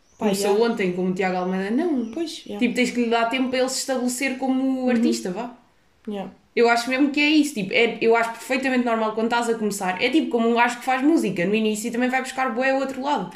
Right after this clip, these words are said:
Speaker 1: Claro.
Speaker 2: Demora um bocado até teres a tua própria identidade. E se calhar a tua própria
Speaker 1: Yeah,
Speaker 2: identidade
Speaker 1: isso faz parte do processo, porque lá está, tens de te inspirar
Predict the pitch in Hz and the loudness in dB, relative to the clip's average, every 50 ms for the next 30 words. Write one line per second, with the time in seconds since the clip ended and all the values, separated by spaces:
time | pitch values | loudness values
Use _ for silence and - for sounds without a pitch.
0 | - - 240 240 196 185 185 202 214 214 233 240 254 247 247 247 247 240 240 269 | -6 -2 0 0 0 -2 -2 0 4 4 6 6 6 4 4 4 4 4 4 2
1 | 262 269 269 269 269 277 277 277 277 269 254 262 - - 269 285 269 262 262 269 | 2 2 2 0 0 0 0 0 2 0 -2 -4 -4 -2 0 0 2 2 0 -2
2 | 262 262 262 262 262 254 254 247 254 262 254 247 240 240 247 262 285 262 220 190 | -4 -4 -4 -4 -4 -4 -4 -4 -2 -2 0 0 0 -2 -2 -4 -4 -4 -4 -4
3 | - - - - - _ - 466 - - 330 294 285 294 294 262 269 285 - 277 | -8 -12 -18 -20 -8 _ -4 -4 0 2 2 4 4 4 2 2 0 -2 -2 -2
4 | 285 - 285 277 262 262 294 254 214 208 - 277 - - - 262 269 262 - 269 | 0 0 0 2 4 4 6 6 6 6 4 4 4 4 4 2 2 2 2 2
5 | 269 269 269 262 254 - - - 277 262 254 - 226 220 - 220 220 226 226 - | 2 2 0 -6 -8 -6 -2 2 2 2 0 -2 -8 -8 -2 0 2 2 2 2
6 | - 247 220 214 202 214 208 208 208 - 220 214 208 - - 226 214 214 214 214 | 2 2 2 2 4 2 2 2 0 0 -2 -2 -2 -2 -2 -2 2 4 4 6
7 | 220 233 240 254 254 | 4 4 2 0 -4